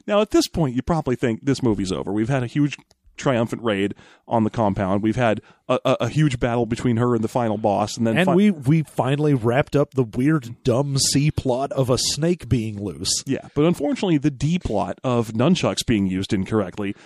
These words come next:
Speaker 1: must have an ending as well.
Speaker 2: Well, they're like, "Hey, you guys remember that one brief scene where Mister Chang was in it, the guy who actually sent those diamonds?"
Speaker 1: <laughs> No, none of the main characters were involved in that scene,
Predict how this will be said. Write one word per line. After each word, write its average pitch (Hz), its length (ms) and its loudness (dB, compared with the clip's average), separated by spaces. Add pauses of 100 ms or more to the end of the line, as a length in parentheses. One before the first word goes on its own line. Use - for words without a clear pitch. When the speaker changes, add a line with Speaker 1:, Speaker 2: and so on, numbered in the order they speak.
(120)
Speaker 1:
must 110 420 0 (200)
have 123 280 -4
an 117 100 2
ending 117 380 0
as 104 160 -2
well. 95 360 -2 (260)
Speaker 2:
Well, 247 260 2 (500)
they're 143 160 2
like, 117 260 0
"Hey, 107 540 0
you 135 180 -16
guys 220 300 2
remember 147 320 0
that 117 180 0 (160)
one 123 500 -2
brief 104 420 -2
scene 120 580 -2
where 98 460 0 (460)
Mister 110 540 -2
Chang 131 460 -4
was 139 240 2
in 147 100 2
it, 147 160 2 (100)
the 110 100 0
guy 117 240 0
who 127 160 0
actually 123 360 0
sent - 360 -6
those 143 200 2
diamonds?" 156 540 0
Speaker 1:
<laughs> - 80 -20
No, 151 380 0
none 127 240 2
of 214 80 4
the 202 80 2
main 190 160 2
characters 190 340 -2
were 170 100 4
involved 160 320 2
in 147 80 4
that 104 160 0
scene, 107 280 0